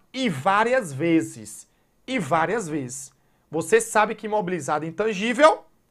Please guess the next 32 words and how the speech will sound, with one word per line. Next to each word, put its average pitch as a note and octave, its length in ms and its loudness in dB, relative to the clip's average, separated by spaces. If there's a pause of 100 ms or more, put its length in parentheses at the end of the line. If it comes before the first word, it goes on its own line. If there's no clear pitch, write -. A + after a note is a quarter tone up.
(120)
são A3+ 240 -2
contas F#3+ 280 -8
do F#3+ 80 -2
ativo G#3 260 -4
não G3 100 -8
circulante. A3 680 -10 (440)
E A#3+ 140 4
você E3+ 320 4
sabe B3 540 2 (240)
que A3+ 100 4
amortização F3 840 0
e F3+ 60 -8
depreciação D#3 560 -6
acumulada G#3+ 560 0 (220)
são - 260 -8
retificadoras D3 960 -8 (160)
desses A#2+ 520 -10
itens. - 480 -18 (520)
Pronto. G#3+ 480 8 (460)
Depois, C4+ 800 12 (380)
o - 20 -20
que G3+ 80 0
é - 20 -4
que G#3+ 60 4
eu C4 60 8
vou B3+ 120 12
ter? G3+ 380 4 (320)
Qual C4 240 12
é C#4 80 12
o C#4 60 12
resultado B3+ 520 6
bruto? A3+ 480 2